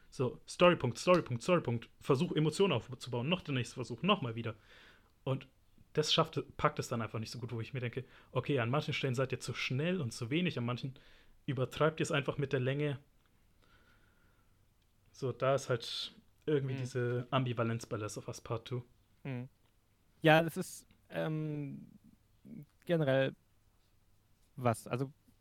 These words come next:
Speaker 2: was auch schwierig ist bei Spielen, wahrscheinlich,
Speaker 1: Mhm.
Speaker 2: ähm, weil's eben nicht hundert Prozent kontrollierbar ist, wie lange ein Spieler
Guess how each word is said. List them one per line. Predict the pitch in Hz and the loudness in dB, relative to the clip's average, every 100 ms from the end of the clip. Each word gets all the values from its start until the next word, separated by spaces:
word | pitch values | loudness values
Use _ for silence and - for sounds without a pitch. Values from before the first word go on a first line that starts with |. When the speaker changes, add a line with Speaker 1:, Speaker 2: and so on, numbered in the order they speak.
| _ _ | _ _
Speaker 2:
was | 160 139 165 | -2 0 2
auch | 151 | 0
schwierig | - 190 240 | 2 2 4
ist | 233 | 0
bei | 196 | -2
Spielen, | - 202 202 226 - _ | -2 -2 -2 -2 -8 _
wahrscheinlich, | 147 - 147 196 - _ - | -6 -4 -4 -6 -10 _ -4
Speaker 1:
Mhm. | |
Speaker 2:
ähm, | 113 113 113 113 - - - - | -2 -4 -8 -12 -16 -20 -20 0
weil's | 120 117 117 113 - - - - - - - - - - | 4 6 4 0 -10 -16 -18 -20 -20 -20 -20 -20 -20 -12
eben | - 120 117 | -6 -4 -4
nicht | 117 | -6
hundert | 127 117 | -6 -4
Prozent | - - 117 | -6 -6 -6
kontrollierbar | 123 - 120 117 120 | -6 -6 -4 -2 -2
ist, | 208 - _ | -6 -12 _
wie | 131 | -10
lange | 117 110 117 | -8 -8 -8
ein | 123 127 | -10 -12
Spieler | - 131 123 123 131 - | -14 -10 -8 -8 -10 -16